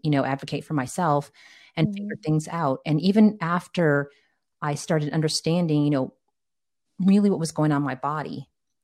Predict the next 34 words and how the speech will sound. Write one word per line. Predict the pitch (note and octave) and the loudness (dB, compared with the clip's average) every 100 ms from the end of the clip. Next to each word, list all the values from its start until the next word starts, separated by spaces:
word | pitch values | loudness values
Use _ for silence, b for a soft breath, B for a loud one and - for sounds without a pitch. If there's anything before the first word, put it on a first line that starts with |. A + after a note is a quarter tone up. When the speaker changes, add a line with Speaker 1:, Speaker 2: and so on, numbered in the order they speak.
| - | -8
Speaker 1:
then | D3 E3+ | 0 0
trying | F3+ F3 | 2 0
to | D#3+ | 0
find | D#3+ C#3+ | 0 0
the | C#3 | 2
answers | D#3 F3 D#3+ | 0 0 -4
was | C#3 D#3+ | -4 -4
not | C3+ | -4
easy | D#3 D#3+ D#3 C#3+ | -2 -2 -2 -4
either | C#3+ D#3+ D3+ | -4 -2 -2
because, | B2+ C#3 D3+ D3 C#3+ | -4 -6 -4 -4 -4
um, | - C3+ C3 D#3 - - | -2 0 0 -2 -10 -2
you | D#3+ | 0
know, | C#3+ C3+ - - | 0 -2 -6 -2
natural | D#3+ D#3+ F#3+ | 0 0 -2
progesterone | D#3+ D3 D3 - D3+ C3+ | -2 -2 -4 -2 0 0
was | D3+ D3 | -2 -4
what | D3+ D#3 | -4 -2
worked | D#3+ - | -4 -4
for | D3+ | -2
me, | D3+ D3+ | 0 2
and | D3+ | 0
it | D3+ | 0
works | D3 - | -6 -8
for | D#3 | -8
a | D3 | -4
lot | D3 C#3+ | -2 0
of | C#3 | 0
women | D3+ C#3 | 0 2
that | C3+ B2+ | 2 0
I | |
work | C3+ F3 F3 | 0 0 2
with. | D3+ D3+ B B B B B _ | 0 -2 B B B B B _
But | D#3 | -4